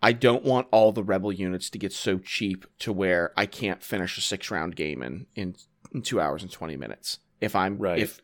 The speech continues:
Speaker 1: all of my points or all my units that are problematic get a, a fifteen percent point decrease,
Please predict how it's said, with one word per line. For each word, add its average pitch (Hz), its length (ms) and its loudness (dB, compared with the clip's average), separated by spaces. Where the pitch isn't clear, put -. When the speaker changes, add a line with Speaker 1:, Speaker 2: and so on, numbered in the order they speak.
Speaker 1:
all 123 240 4
of 123 120 2
my 113 140 2
points 123 680 -2
or 107 140 6
all 117 140 8
my 117 120 2
units 117 480 -4
that 101 100 0
are 101 80 2
problematic 107 800 4
get 107 160 0
a, 98 240 2
a 110 60 4
fifteen 117 440 -4
percent 101 400 -4
point 165 520 0
decrease, 107 640 -2